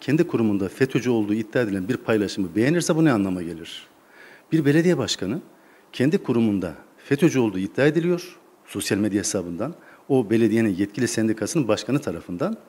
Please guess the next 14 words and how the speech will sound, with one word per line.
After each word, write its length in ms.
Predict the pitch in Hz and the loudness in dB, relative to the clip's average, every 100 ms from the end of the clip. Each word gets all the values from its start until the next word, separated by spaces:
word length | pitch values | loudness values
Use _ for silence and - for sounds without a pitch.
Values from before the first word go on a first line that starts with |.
| - | -14
iddia 260 | - 151 | 0 4
ediliyor 380 | 175 156 175 185 - - - - | 4 2 -2 -6 -14 -20 -20 -4
ve 100 | 135 | 0
belediye 280 | 170 202 185 | 4 6 6
başkanı 260 | 135 - 196 | 4 2 0
buna 140 | 190 | 2
sessiz 360 | - 165 185 - | 2 2 0 0
kalıyor. 320 | 90 82 82 - _ - - - | -4 -6 -12 -18 _ -20 -20 0
Ya 160 | 190 196 | 2 4
belediye 280 | 196 185 160 | 2 4 2
başkanları 360 | 147 147 139 | 2 2 2
bu 60 | 143 | 2
fetÖ'cüleri 500 | 143 120 117 104 - | -2 -2 0 0 0
koruyor 400 | 110 160 170 | 0 2 2